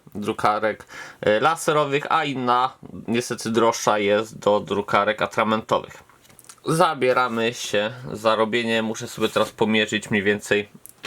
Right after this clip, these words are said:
co, e, jakich, jakie wymiary potrzebuję na szyld, bo musimy przede wszystkim zrobić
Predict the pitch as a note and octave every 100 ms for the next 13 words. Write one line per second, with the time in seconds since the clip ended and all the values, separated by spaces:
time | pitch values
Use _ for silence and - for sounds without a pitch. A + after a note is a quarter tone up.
0 | - - - A2+ G#2+ G#2+ - C#3 - G2+
1 | G2 G2 G2 G2+ G2+ G2+ G#2 - - G2
2 | - - _ _ - - - B2 C3+ A2+
3 | A#2 A#2+ A2+ A2+ - - D#3+ D#3 E3 D#3
4 | D3+ - - - - A2 A2+ - E3 D#3
5 | A2 A#2+ A#2 - A2 A#2 - A#2 G#2 -
6 | B2+ - A2 G2 A2 G#2 A2 -